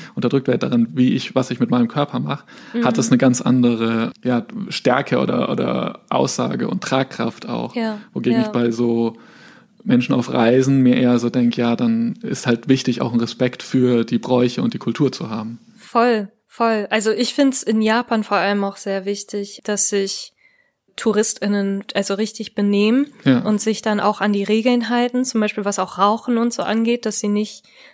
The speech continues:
Speaker 2: sagen, "Hey, ich darf das in meinem Land und deswegen
Speaker 1: Ja.
Speaker 2: will ich das hier auch uneingeschränkt dürfen."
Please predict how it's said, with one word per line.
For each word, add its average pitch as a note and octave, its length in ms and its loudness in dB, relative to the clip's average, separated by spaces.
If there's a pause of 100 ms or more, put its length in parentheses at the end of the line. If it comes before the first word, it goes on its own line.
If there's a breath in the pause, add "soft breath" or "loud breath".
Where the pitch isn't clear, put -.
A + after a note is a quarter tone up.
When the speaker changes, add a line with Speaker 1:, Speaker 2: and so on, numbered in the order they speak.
Speaker 2:
sagen, G3+ 580 0
"Hey, G3+ 320 0
ich G3 120 -10
darf G#3 180 -2
das - 200 -6
in G3 120 -2
meinem G#3 300 2
Land A#3 360 2
und G3 220 -4
deswegen G3 560 -2
Speaker 1:
Ja. C#4 80 6
Speaker 2:
will G#3 80 6
ich G#3 100 -2
das - 160 -4
hier G#3+ 240 -2
auch G#3 220 0
uneingeschränkt G#3+ 760 -2
dürfen." A3+ 460 -2